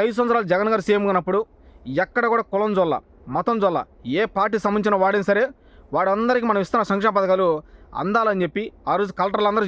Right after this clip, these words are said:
చెప్పాడు. So అదే దిశగా కలెక్టర్లందరూ ముందుకు వచ్చి ప్రతి ఒక్క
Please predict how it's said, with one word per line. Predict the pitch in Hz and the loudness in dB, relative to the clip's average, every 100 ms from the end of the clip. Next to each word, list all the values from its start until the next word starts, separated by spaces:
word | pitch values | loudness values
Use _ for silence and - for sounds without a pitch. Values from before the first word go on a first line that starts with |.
| 175 | -2
చెప్పాడు. | 147 117 - - - - | -4 -8 -12 -20 -10 -4
So | 180 | 0
అదే | 185 247 240 190 | 2 0 0 -4
దిశగా | 190 214 220 - | 0 0 0 0
కలెక్టర్లందరూ | 208 214 220 214 175 | 0 0 0 0 0
ముందుకు | 196 220 | 0 2
వచ్చి | 214 - 233 - - - | 0 0 -8 -10 -20 -6
ప్రతి | 196 220 | -2 -2
ఒక్క | 220 | -2